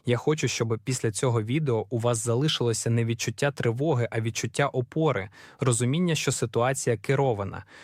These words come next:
що гроші не зникають он самі по собі, що навіть у складній системі є логіка, яку можна зрозуміти. Ви не зобов'язані знати всі закони на пам'ять.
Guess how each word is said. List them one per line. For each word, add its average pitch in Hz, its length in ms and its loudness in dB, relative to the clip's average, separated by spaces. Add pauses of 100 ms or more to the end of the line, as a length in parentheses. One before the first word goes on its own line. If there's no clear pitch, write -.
що - 220 0
гроші 135 340 0
не 120 120 2
зникають 147 500 0
он 123 80 2
самі 120 320 0
по 135 140 -2
собі, 113 440 -2 (300)
що - 220 0
навіть 127 340 0
у 131 80 -2
складній 131 420 0
системі 165 580 0
є 117 160 0
логіка, 156 460 0
яку 127 240 0
можна 143 340 2
зрозуміти. 139 720 0 (320)
Ви 147 120 4
не 180 100 2
зобов'язані 170 720 0
знати 160 340 0
всі 147 200 -2
закони 147 460 2
на 156 140 2
пам'ять. 107 600 -2